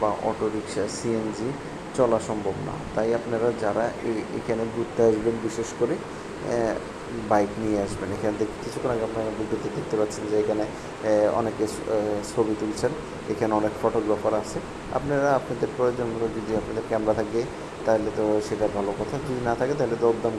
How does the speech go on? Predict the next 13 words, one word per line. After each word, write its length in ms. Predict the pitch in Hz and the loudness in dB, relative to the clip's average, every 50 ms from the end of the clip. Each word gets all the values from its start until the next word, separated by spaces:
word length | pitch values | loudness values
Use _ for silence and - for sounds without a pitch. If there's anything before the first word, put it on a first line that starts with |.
| 104 - | -2 0
করে 180 | 110 104 107 | 2 2 2
আপনারা, 320 | 104 - 110 107 104 107 107 | 2 2 0 0 2 2 0
আহ, 880 | 110 - - - - - - - - - - - 110 110 110 107 104 - | 0 -2 -6 -10 -10 -10 -10 -10 -6 -2 2 2 4 4 2 0 -2 -2
হচ্ছে 260 | 113 104 - - 110 98 | -4 -4 -4 -4 -4 -4
কি 100 | 107 107 101 104 | -2 -4 0 2
যে, 60 | 107 | 4
আহ, 560 | 107 107 104 98 - - 107 104 104 - - | 6 6 6 4 2 2 2 2 2 0 0
ছবি 180 | - 113 110 107 107 | -2 0 0 0 2
তোলার, 180 | 113 107 107 | 4 4 4
আহ, 640 | 101 98 95 - - - - - - 113 110 104 104 104 - - - - 123 117 113 | 4 4 0 -4 -4 -6 -6 -4 -2 0 0 0 0 -2 -4 -8 -8 -8 -6 -2 0
জন্য 220 | 113 107 107 107 104 | 0 0 0 0 0
ক্যামেরা 260 | - 113 107 101 104 101 | 2 2 2 4 4 6
ভাড়া 240 | 101 101 101 101 | 6 6 4 4